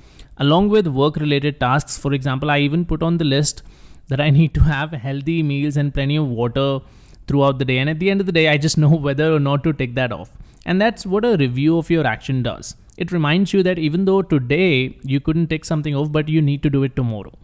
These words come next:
And that's the first thing, make a to-do list of some kind.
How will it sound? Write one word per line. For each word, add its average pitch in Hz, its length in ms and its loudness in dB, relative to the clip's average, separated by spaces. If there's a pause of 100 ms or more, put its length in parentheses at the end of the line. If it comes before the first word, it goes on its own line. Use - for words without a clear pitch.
(340)
And 170 160 4
that's 208 180 0
the 233 80 0
first 180 400 2
thing, 160 320 -2 (500)
make 170 460 4
a 156 100 0
to-do 156 300 0
list 147 260 0
of 147 160 -4
some 175 440 2
kind. - 360 -10